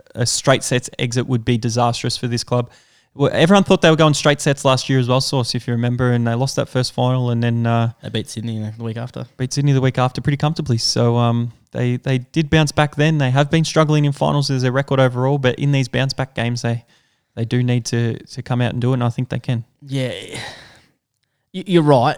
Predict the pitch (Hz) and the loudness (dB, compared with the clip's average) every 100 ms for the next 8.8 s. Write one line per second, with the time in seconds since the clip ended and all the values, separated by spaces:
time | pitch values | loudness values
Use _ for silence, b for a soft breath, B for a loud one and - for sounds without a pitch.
0 | - 139 131 135 127 127 123 123 117 113 | -4 -2 0 0 0 0 0 0 -2 -4
1 | - 131 120 117 - 127 123 113 120 117 | -4 -4 -2 -4 -2 -2 -2 -2 -4 -4
2 | 113 110 101 120 120 - 123 - B B | -6 -6 -6 -4 -4 -6 -10 -10 B B
3 | B - 151 151 147 143 143 139 131 147 | B -20 -16 -6 -2 -2 2 2 2 2
4 | 139 127 113 127 123 120 120 - 127 - | 4 4 2 -2 -4 -6 -6 -4 -6 -6
5 | 117 110 _ - 82 92 123 123 117 117 | -8 -8 _ -14 -10 -8 -6 -6 -6 -6
6 | 131 123 123 123 123 107 123 113 123 - | -4 -4 -4 -4 -4 -6 -6 -2 -4 -4
7 | 139 131 - 123 - 113 101 117 123 131 | -6 -6 -4 -4 -4 -10 -10 -8 -4 -2
8 | 127 135 127 139 110 - 135 | -2 -2 -4 -4 -4 -2 -2